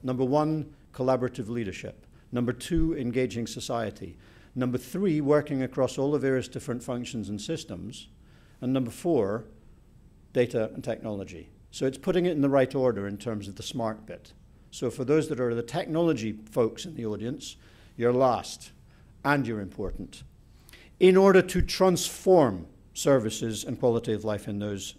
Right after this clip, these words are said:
that live in cities. And we often talk about citizens, and that's not a bad thing, but think also about the businesses. We've just heard about the businesses and about the visitors. There's a thirty percent increase of, of, uh, visitors to, uh, to Lisbon. So I think that's the definition. It's a holistic definition,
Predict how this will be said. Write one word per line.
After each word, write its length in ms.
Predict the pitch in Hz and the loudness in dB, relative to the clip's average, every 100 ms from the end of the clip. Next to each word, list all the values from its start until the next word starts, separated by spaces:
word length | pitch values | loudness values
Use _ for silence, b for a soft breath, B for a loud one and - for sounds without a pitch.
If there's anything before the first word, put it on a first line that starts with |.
| - | -12
that 160 | - 113 | -8 -4
live 260 | 110 95 - | -4 -6 -8
in 100 | 110 | -8
cities. 400 | 175 101 90 - | -6 -8 -12 -8
And 100 | 123 | -4
we 100 | 151 | 0
often 280 | 190 - 170 | 0 0 -4
talk 220 | 165 139 | -2 -2
about 200 | 123 123 | -2 -4
citizens, 560 | - 127 90 90 - - | -4 -6 -8 -10 -14 -8
and 120 | 143 | -6
that's 200 | 139 139 | -6 -4
not 160 | 143 131 | -4 -2
a 40 | |
bad 240 | 123 107 | -2 -4
thing, 240 | - 98 95 | -6 -10 -8
but 140 | 107 | -12
think 280 | - 147 143 | -4 -4 -2
also 240 | 135 139 | -2 -2
about 180 | 110 113 | -6 -6
the 60 | 117 | -4
businesses. 520 | 151 104 98 - 85 | -6 -6 -12 -14 -12
We've 140 | 107 | -12
just 200 | 104 107 | -10 -10
heard 180 | - 104 | -8 -8
about 180 | 101 - | -8 -10
the 60 | 107 | -8
businesses 540 | 117 101 95 95 - B B B B | -6 -6 -8 -12 -14 B B B B
and 120 | 165 | 4
about 180 | 175 185 | 6 6
the 80 | |
visitors. 480 | 165 196 160 120 90 | 4 4 4 0 -4
There's 140 | 110 107 | -8 -10
a 60 | |
thirty 240 | - 139 143 | -2 -2 -2
percent 380 | - 127 101 | -6 -6 -4
increase 400 | 113 101 104 101 | -6 -6 -8 -8
of, 160 | 110 104 B B B B - - - | -10 -10 B B B B -20 -20 -16
of, 360 | 113 120 - | -14 -14 -10
uh, 280 | 110 104 104 | -6 -6 -6
visitors 500 | 95 101 101 117 95 | -8 -10 -10 -10 -12
to, 420 | - - 101 101 98 | -12 -14 -12 -10 -10
uh, 40 | 95 - - - - | -12 -16 -20 -20 -4
to 80 | |
Lisbon. 380 | 123 127 - 92 B B B | -2 -2 -4 -14 B B B
So 180 | - 170 | 4 4
I 60 | |
think 220 | 170 226 | 6 2
that's 240 | 196 202 - | 2 0 0
the 100 | 170 | 2
definition. 520 | 175 - 156 143 143 | 2 4 0 0 0
It's 180 | 139 - | -2 -2
a 60 | |
holistic 480 | 123 139 147 143 156 | 0 2 2 0 -4
definition, 640 | 139 113 120 113 - 113 | -4 -4 -4 -6 -6 -8